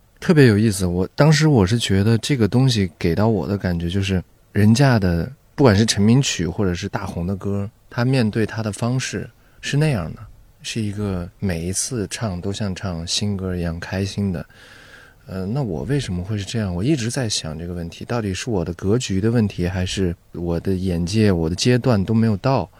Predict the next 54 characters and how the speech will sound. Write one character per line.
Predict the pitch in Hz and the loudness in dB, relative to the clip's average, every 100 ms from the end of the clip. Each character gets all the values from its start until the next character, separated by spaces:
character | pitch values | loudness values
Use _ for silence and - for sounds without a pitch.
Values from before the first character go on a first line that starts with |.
| - - - - | -20 -20 -20 -6
我 | 104 | 0
一 | 143 | 2
直 | 113 117 | 2 -2
是 | - 127 | -2 -2
在 | 139 | -2
反 | 110 - 80 | -2 -6 -6
思 | - 123 | -4 -4
我 | 98 82 | -4 -6
自 | - | -6
己。 | 107 - 95 - _ _ - | -8 -10 -16 -20 _ _ -14
同 | - 101 | -4 -2
样 | 139 160 | 0 0
的， | 110 | 0
我 | 95 | 0
也 | 110 | -2
在 | 98 110 | 0 -2
网 | 85 90 | -2 -4
上 | 110 98 | -2 -2
也 | 90 98 | 0 2
有， | 87 - - - - _ _ - | 0 -2 -12 -20 -20 _ _ -8
就 | 101 | -4
是 | 95 | -4
不 | 98 123 | 0 2
小 | 107 | 2
心 | 85 135 | 0 0
看 | 135 127 | 0 0
到 | 104 87 | 0 -2
有 | 80 | -4
一 | 82 | -6
句 | 92 | -8
话， | 85 85 | -8 -8
他 | 87 | -8
说 | 90 90 - - - - | -8 -8 -10 -20 -20 -18
，“这 | - | -10
个 | 92 | -6
刘 | 82 80 | -6 -8
爽， | - - - _ _ | -10 -14 -16 _ _
让 | - | -4
他 | 95 | -2
唱 | 95 - 92 | -2 -2 -2
《漠 | 92 | 0
河 | 87 92 | -2 -4
舞 | 82 | -4
厅》 | 82 90 82 | -6 -6 -6
不 | 90 | -6
唱， | 82 95 85 - _ _ _ - | -8 -8 -10 -14 _ _ _ -8
你 | 98 | -4
看 | 107 107 | -2 -2
后 | 123 | 0
面 | 107 87 | 0 -2
的 | |
钟 | 85 110 110 | -2 -2 -2
立 | 95 | -2
风 | - 110 | -4 -6